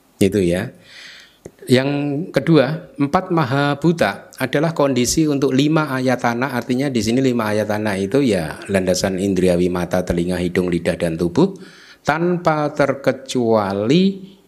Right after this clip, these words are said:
dalam empat cara, ya. Tanpa terkecuali itu artinya berarti di Patik Sandi dan di Pawati, ya, mereka itu menjadi kondisi dalam empat cara.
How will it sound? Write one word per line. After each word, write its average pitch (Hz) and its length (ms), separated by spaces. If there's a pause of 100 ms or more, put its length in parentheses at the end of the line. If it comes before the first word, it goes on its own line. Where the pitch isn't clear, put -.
dalam 110 720 (160)
empat 98 800
cara, 85 480 (560)
ya. 101 400 (400)
Tanpa 147 480
terkecuali 127 1040
itu 131 80
artinya 139 480
berarti 117 240
di 127 160
Patik 156 400
Sandi 143 640
dan 127 160
di 113 160
Pawati, 113 800
ya, 104 240 (640)
mereka 120 480
itu 147 480
menjadi 117 400
kondisi 107 400
dalam 98 400
empat 92 160
cara. 85 340